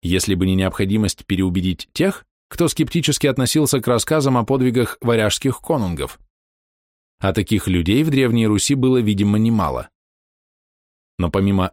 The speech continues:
эмоционального отношения к давно минувшим фактам,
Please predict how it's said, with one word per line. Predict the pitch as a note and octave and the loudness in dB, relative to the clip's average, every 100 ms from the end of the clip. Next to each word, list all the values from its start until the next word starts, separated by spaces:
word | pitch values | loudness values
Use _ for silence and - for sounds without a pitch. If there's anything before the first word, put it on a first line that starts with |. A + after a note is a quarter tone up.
| - | -4
эмоционального | G2 F2 - F2+ G3 G#3 G2 | -4 -2 -2 -2 0 0 -2
отношения | E2 F#2 - G2+ F2+ | -2 -2 0 0 0
к | E2+ | 0
давно | F#2 G2+ | 0 2
минувшим | G2+ G#2+ - C#3+ | 2 0 0 -2
фактам, | C#3 A#2+ - C2+ | -2 -4 -6 -12